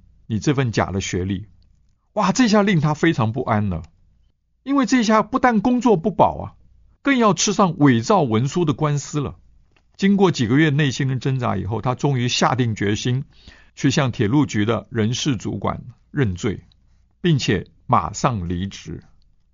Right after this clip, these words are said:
这弟兄就失业了，失业了，当然就会为生活忧虑，但是他心里觉得无罪一身轻了。不久之后，他在教会中为这事做见证，怎知当天正好有一个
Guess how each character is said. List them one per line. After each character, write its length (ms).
这 140
弟 140
兄 200
就 120
失 260
业 160
了， 200
失 280
业 120
了， 80
当 220
然 260
就 140
会 140
为 200
生 240
活 140
忧 260
虑， 240
但 120
是 140
他 160
心 300
里 100
觉 160
得 180
无 200
罪 240
一 180
身 280
轻 280
了。 140
不 80
久 160
之 140
后， 140
他 120
在 120
教 160
会 160
中 200
为 120
这 120
事 180
做 200
见 260
证， 220
怎 140
知 180
当 300
天 240
正 180
好 240
有 140
一 20
个 220